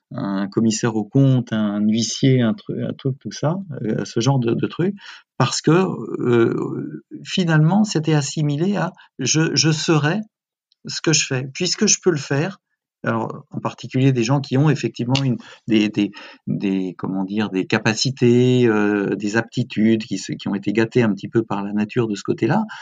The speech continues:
eh ben, comme ils peuvent faire, ils vont faire ça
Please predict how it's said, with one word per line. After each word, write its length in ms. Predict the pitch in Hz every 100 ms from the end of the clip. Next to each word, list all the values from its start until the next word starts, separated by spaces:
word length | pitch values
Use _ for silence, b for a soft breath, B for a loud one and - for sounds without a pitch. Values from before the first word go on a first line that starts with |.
| B B
eh 80 | 127
ben, 180 | 135 131 - 151 131
comme 240 | - 214 180
ils 160 | 139 131
peuvent 400 | 214 220 139 101
faire, 640 | - - 170 165 220 - - _ _ _ _ _ _ _ -
ils 140 | 135
vont 180 | 131 175
faire 240 | - 139
ça 320 | - 120 131